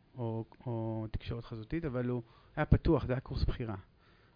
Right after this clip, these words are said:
אז אני זוכר שאני ויותם הדר, חבר טוב, שהוא גם, אה, מעצב מאוד מוכשר, אה,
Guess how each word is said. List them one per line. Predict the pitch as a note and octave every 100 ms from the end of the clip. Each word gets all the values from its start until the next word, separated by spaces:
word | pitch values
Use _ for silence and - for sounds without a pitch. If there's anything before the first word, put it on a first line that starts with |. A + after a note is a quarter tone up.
| _
אז | A#2+ A#2
אני | A#2+ A#2+
זוכר | - F#3
שאני | F3+ D3 D#3
ויותם | D3 C3 D3 C3+
הדר, | C3 D3
חבר | C#3 - B2+ B2+
טוב, | C#3 B2+ A#2+
שהוא | A2+ A#2
גם, | A#2+ A2+
אה, | A2 G#2+
מעצב | A2+ G#2+ C3+
מאוד | B2 B2
מוכשר, | A#2+ - - D#3+ G3+ - _ _ - - -
אה, | B2 B2 B2 B2